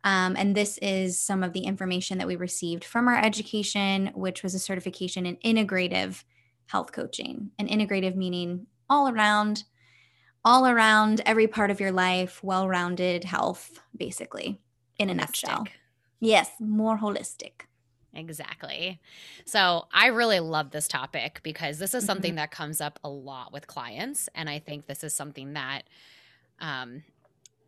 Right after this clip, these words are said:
Speaker 2: everyone experiences, right?
Speaker 1: Mm-hmm.
Speaker 2: Everyone experiences
Speaker 1: Oh, especially during
Speaker 2: cravings.
Speaker 1: covid.
Speaker 2: Especially during, right, especially during certain times of the year, the month,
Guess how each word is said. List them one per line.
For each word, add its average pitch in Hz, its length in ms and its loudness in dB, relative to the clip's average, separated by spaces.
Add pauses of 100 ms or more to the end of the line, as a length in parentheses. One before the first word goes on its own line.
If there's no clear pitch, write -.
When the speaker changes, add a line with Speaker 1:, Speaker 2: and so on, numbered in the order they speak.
(240)
Speaker 2:
everyone 208 440 2
experiences, 131 840 -6
right? - 220 0
Speaker 1:
Mm-hmm. - 100 -2
Speaker 2:
Everyone 185 320 -2
experiences 147 1200 -6 (280)
Speaker 1:
Oh, 220 160 -8
especially 220 460 -6
during 202 200 -2
Speaker 2:
cravings. 196 40 -8
Speaker 1:
covid. 202 440 -6 (520)
Speaker 2:
Especially 208 520 -4
during, 190 400 -2
right, 135 220 -8
especially 220 360 -6
during 233 200 -4
certain - 240 -8
times 170 580 -2
of 151 140 -12
the 156 80 -14
year, 180 400 -2
the 151 120 -8
month, 165 520 -4